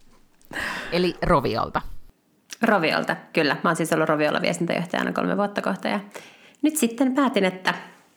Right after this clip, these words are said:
Speaker 2: että pitääkin vähän tutkia, että mitä muuta voisi tehdä ihminen elämällään.
Speaker 1: Mm, ja sä muotoilit linkkarissa niin, ensinnäkin siis onneksi olkoon, tervetuloa to the
Speaker 2: Kiitoksia.
Speaker 1: dark side. <laughs> Tota,
Speaker 2: Kiitos.
Speaker 1: ää, sä muotoilit siellä niin,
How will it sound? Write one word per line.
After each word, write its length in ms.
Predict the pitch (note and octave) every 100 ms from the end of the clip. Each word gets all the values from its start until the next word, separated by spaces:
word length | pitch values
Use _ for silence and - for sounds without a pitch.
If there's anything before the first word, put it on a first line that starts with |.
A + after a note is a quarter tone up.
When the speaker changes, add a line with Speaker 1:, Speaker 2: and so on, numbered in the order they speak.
| - - - -
Speaker 2:
että 240 | F#3+ F#3
pitääkin 520 | G3+ A#3+ D#3+ - G#3+
vähän 220 | A3+ C4+ B3+
tutkia, 340 | E4+ - G#3+
että 160 | G3 G3
mitä 200 | F#3+ F3+
muuta 280 | E3+ D#3+
voisi 280 | D3 - F#3 - -
tehdä 260 | D#3+ D#3 -
ihminen 300 | F3 F#3 - -
elämällään. 400 | F3+ G3 G3 G3 - -
Speaker 1:
Mm, 200 | C#4+ A3 -
ja 60 |
sä 100 | E3+
muotoilit 440 | F#3 G#3 G3+ F3 G3
linkkarissa 500 | G3 - A#2+ - D3
niin, 200 | E3+ D#3+
ensinnäkin 480 | F#3 G3+ D#3 C3+ C3+
siis 180 | B2+
onneksi 320 | A#2+ B2+ A#2 B2+
olkoon, 420 | C#3 C#3 F3 F3 -
tervetuloa 460 | C#3 C3+ - A#2+ A#2+
to 40 |
the 20 |
Speaker 2:
Kiitoksia. 300 | C#3+ C3+ C3
Speaker 1:
dark 140 | B3+ C4+
side. 260 | D#3+ E3+ - - - - -
<laughs> 520 | E3+ - - - E3+ -
Tota, 460 | F#3 C3+ - D3 - -
Speaker 2:
Kiitos. 240 | D3 G#3+ - - -
Speaker 1:
ää, 460 | D#3+ D#3+ D#3+ D#3
sä 220 | E3 F#3 D#3+
muotoilit 600 | F3+ G3+ F#3+ E3 D3 D3
siellä 240 | D#3 D3
niin, 300 | D3 D3+ C#3+